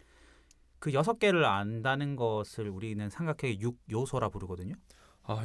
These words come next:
Speaker 2: 육 요소.
Speaker 1: 네. 변 세 개의 길이, 각 세 개의 크기. 네. 그것을 아는 것을 육 요소를 안다고 하는 건데
Speaker 2: 음.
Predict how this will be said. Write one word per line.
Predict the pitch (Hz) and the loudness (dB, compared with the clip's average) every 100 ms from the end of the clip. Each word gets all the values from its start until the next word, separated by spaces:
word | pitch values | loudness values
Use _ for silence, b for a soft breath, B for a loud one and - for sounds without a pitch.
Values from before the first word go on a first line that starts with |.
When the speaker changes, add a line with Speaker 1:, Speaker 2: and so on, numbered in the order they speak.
| 107 | -2
Speaker 2:
육 | 123 131 151 | -2 0 2
요소. | 170 156 107 101 | 0 -2 -2 -2
Speaker 1:
네. | 92 95 92 95 | -2 -2 -6 -8
변 | - 120 139 | -2 0 0
세 | 131 | -2
개의 | 110 120 | 0 -2
길이, | 117 98 107 - _ _ | -4 -8 -8 -10 _ _
각 | - 127 - | -12 -12 -6
세 | 127 | -4
개의 | 131 | -4
크기. | 127 175 135 - _ _ - | -4 -4 -4 -8 _ _ -18
네. | 82 - | -18 -10
그것을 | 117 139 147 135 | -2 0 2 0
아는 | 92 110 | 0 -2
것을 | 117 110 | -4 -6
육 | 101 120 | -4 -2
요소를 | 120 135 113 95 | 0 -2 -2 -4
안다고 | 82 104 101 | -4 -4 -2
하는 | 120 120 | -2 -2
건데 | 98 82 87 85 | -4 -4 -6 -6
Speaker 2:
음. | 120 120 127 196 | -2 0 0 -2